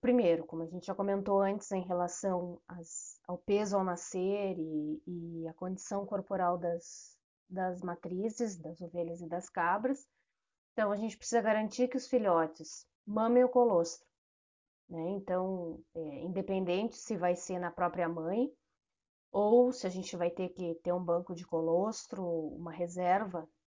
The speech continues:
de colostro de outros animais pra fornecer pra esses filhotes, caso a mãe não tenha, ou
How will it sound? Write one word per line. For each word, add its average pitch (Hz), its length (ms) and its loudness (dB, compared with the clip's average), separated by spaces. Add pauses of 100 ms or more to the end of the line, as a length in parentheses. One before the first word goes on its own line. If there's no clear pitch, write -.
(680)
de 220 140 -6
colostro 190 500 0
de 185 100 -2
outros 180 280 -2
animais 175 680 -2 (480)
pra 185 100 -4
fornecer 196 720 -2
pra 196 160 0
esses 185 400 -4
filhotes, 185 720 2
caso 196 380 4
a 226 60 4
mãe 220 260 2
não 233 160 2
tenha, 196 420 -4
ou 180 480 -2